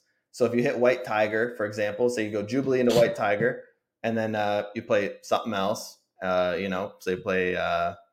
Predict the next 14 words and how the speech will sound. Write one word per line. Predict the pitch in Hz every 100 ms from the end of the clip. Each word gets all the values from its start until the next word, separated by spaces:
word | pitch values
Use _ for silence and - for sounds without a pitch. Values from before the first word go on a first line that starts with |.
| _ _ _ _ _
whatever, | - 117 90 90
like, | 90 87 87 -
do-, | 110 95
doesn't | 107
matter | 98 85 85
what | 95
else, | 87 76 -
whatever, | 104 98 92
let's | 104
play | - 107
Iron | 98 104 101
Lad | 90 92
somewhere | 98 98 92
else. | 90 - -